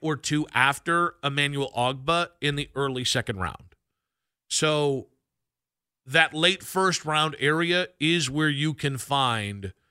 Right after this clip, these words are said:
potential future superstars, uh, at the defensive tackle, interior pass rush situation.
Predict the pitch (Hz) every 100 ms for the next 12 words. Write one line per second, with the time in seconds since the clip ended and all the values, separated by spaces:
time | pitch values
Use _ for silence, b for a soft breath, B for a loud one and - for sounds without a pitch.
0 | _ _ _ _ _ _ _ _ _ -
1 | 135 - 175 165 160 156 143 - 160 165
2 | - 147 - 160 151 143 135 131 117 110
3 | 104 - - 139 135 123 123 - 139 123
4 | 107 127 120 120 120 123 - 127 113 98
5 | 110 107 - 104 - 98 98 80 65 -